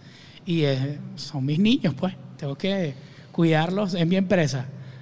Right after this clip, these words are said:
así como tengo mi ingeniero de sonido, tal. Es, es, esto, las colaboraciones es la vida de...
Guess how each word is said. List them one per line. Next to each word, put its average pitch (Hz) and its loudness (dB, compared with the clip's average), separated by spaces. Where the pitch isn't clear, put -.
así 165 -2
como 165 -2
tengo 143 -2
mi 156 -2
ingeniero 131 -2
de 127 -4
sonido, 165 -6
tal. 180 -4
Es, 160 -2
es, 170 -4
esto, 208 -2
las 175 0
colaboraciones 170 2
es 208 0
la 196 6
vida 196 4
de... 139 -2